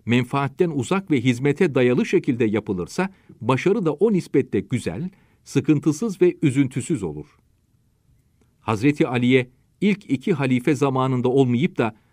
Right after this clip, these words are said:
Hazreti Osman'ın ve sizin zamanınızda karışıklığın çok olmasının sebebi nedir diye sorarlar. O da, "Onların danışmanları bizdik, bizim danışmanlarımızsa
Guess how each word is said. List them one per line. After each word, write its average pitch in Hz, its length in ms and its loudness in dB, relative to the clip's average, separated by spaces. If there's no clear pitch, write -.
Hazreti 117 480 2
Osman'ın 156 520 0
ve 147 80 4
sizin 160 420 0
zamanınızda 135 920 -2
karışıklığın 147 680 2
çok 226 260 -2
olmasının 139 540 0
sebebi 123 480 2
nedir 170 340 0
diye 95 200 -4
sorarlar. 76 600 -12
O 104 120 -2
da, 135 200 -2
"Onların 127 520 0
danışmanları 113 760 0
bizdik, 127 420 -4
bizim 113 380 -2
danışmanlarımızsa 107 1080 -2